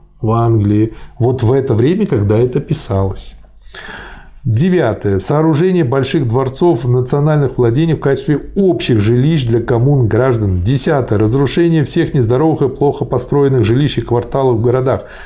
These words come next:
Одиннадцатое. Одинаковое право наследования для брачных и внебрачных детей. Двенадцатое. Концентрация всего транспортного дела в руках нации.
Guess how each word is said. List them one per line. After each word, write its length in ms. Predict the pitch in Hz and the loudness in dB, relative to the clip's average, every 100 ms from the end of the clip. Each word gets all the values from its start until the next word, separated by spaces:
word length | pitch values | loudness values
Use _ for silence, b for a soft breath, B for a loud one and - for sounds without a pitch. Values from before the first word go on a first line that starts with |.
| B - | B -4
Одиннадцатое. 560 | 123 151 147 104 110 | 0 2 0 0 0
Одинаковое 560 | 101 120 165 165 147 143 | 0 2 0 0 0 0
право 360 | 139 147 143 | 0 0 2
наследования 760 | 127 127 135 156 160 120 113 110 | 2 0 0 0 0 0 0 0
для 200 | 104 120 | 0 0
брачных 480 | 120 143 - 139 - | 2 0 0 -2 0
и 60 | |
внебрачных 600 | 117 127 117 131 120 127 | 2 2 2 0 0 0
детей. 360 | 120 123 - 107 | 0 -2 0 0
Двенадцатое. 600 | 90 123 156 156 - 98 | 2 0 2 0 -2 -2
Концентрация 720 | - 113 143 135 160 - 127 | 0 -2 0 0 -2 0 -2
всего 240 | - 139 | 0 0
транспортного 640 | 123 139 127 123 104 123 | 0 0 -2 -4 -4 -2
дела 200 | 113 151 | 2 2
в 60 | 135 | 2
руках 380 | 110 104 131 - | 0 0 -2 0
нации. 460 | 120 117 - - | 0 0 -4 -8